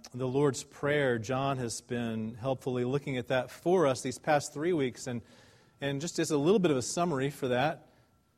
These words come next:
John has explained to us and kind of broken it down in this sense to, to explain that the Lord's Prayer establishes God's identity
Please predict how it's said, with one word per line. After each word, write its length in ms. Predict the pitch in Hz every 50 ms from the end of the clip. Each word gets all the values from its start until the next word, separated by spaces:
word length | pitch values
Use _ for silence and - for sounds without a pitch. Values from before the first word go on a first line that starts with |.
| - 127 117
John 480 | 107 104 123 135 135 143 143 143 135
has 120 | 127 117 110
explained 600 | 113 117 - - - - 127 131 139 151 160 151
to 120 | - 123
us 300 | 107 113 117 127 - -
and 80 | 135 131
kind 140 | - 175 139
of 80 | 120
broken 320 | 123 143 151 165 160 - 131
it 100 | 117 117
down 240 | 127 139 151 156
in 100 | 139 123
this 220 | 135 185 208 - -
sense 320 | - 123 117 117 117 - - - -
to, 120 | 135 123 113 - -
to 100 | - -
explain 460 | 147 139 - - - 165 165 165 160
that 160 | 151 143 135 -
the 80 | 143
Lord's 320 | 143 160 180 190 180 185 -
Prayer 680 | - - - - 151 156 165 143 117 117 127 165 185 - - - - _ _ _ _ _ _ _ _ _ _ -
establishes 840 | 135 127 - - - 143 151 160 160 165 151 - - 135 127 113
God's 460 | 120 127 131 131 135 139 135 127 - -
identity 960 | 123 123 123 113 104 107 123 131 147 156 151 - - 113 107 113 139 165